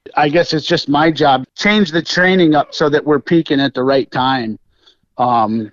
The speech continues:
and to get them ready for the postseason. You know, if we, if we do all the things that we can do to focus on, um,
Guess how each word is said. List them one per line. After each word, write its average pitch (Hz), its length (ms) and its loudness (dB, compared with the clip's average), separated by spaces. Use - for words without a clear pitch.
and 131 340 0
to 139 100 -6
get 135 220 -2
them 127 220 0
ready 131 200 2
for 120 160 -8
the 113 120 -8
postseason. 127 920 -2
You 143 200 2
know, 147 140 2
if 147 220 0
we, 226 380 0
if 165 220 -4
we 226 280 0
do 196 320 0
all 190 160 4
the 175 140 2
things 180 320 2
that 147 100 0
we 160 140 4
can 151 220 0
do 156 180 4
to 143 80 2
focus 165 540 0
on, 135 480 0
um, 123 540 -4